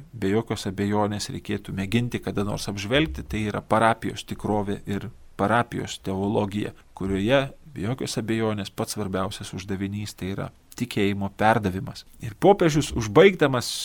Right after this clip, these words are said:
šį nagrinėjimą apie tai, kad kiekvienas esame pašauktas į šitą šventumą labai savitu būdu, tiesiog tokiu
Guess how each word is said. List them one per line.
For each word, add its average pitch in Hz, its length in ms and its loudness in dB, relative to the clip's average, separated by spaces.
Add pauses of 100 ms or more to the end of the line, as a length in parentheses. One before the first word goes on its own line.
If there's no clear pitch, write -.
(120)
šį - 340 -6 (200)
nagrinėjimą 117 960 6 (400)
apie 101 240 -2
tai, 113 400 0
kad 95 160 -6 (280)
kiekvienas 120 760 0
esame 104 320 0 (160)
pašauktas 110 680 0
į 101 180 -6
šitą 104 240 -6
šventumą 104 560 -2
labai 104 320 0
savitu 139 560 2
būdu, 98 380 -2 (180)
tiesiog 101 460 -8
tokiu 110 300 -6